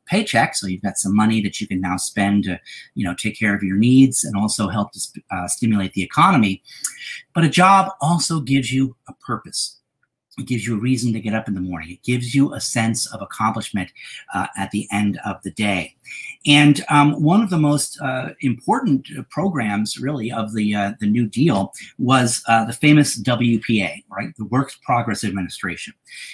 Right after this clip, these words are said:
And the Works Progress Administration is known, um, you know, wide and far for its construction projects. You know, it built many, many, um, hundreds and, and thousands, really, of bridges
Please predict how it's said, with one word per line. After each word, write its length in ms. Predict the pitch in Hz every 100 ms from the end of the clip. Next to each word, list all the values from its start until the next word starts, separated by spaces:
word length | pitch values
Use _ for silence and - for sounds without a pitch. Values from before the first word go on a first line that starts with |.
| -
And 80 | 131
the 60 | 147
Works 200 | 196 -
Progress 460 | - 170 170 156
Administration 760 | 165 147 143 - 143 135 147 143
is 240 | 135 110
known, 460 | 131 131 139 135 131 - - -
um, 540 | 123 117 113 117 120 131 -
you 80 |
know, 100 | 127
wide 480 | 107 120 139 143 143 -
and 260 | 123 117
far 440 | - 131 127 127 127
for 280 | - 117 107
its 160 | -
construction 640 | - 107 - 131 - 147
projects. 640 | 135 143 139 180 - - _ _ _ _ _ - 110
You 80 |
know, 140 | 104 104
it 200 | 107 -
built 220 | 104 117
many, 260 | 123 123 127
many, 320 | 120 117 - - - -
um, 180 | 101 101
hundreds 540 | - 151 143 139 123
and, 180 | 107 -
and 240 | 107 104
thousands, 480 | 120 127 101 104 95
really, 300 | 107 82 104
of 160 | 95 -
bridges 640 | 123 135 143 139 135 -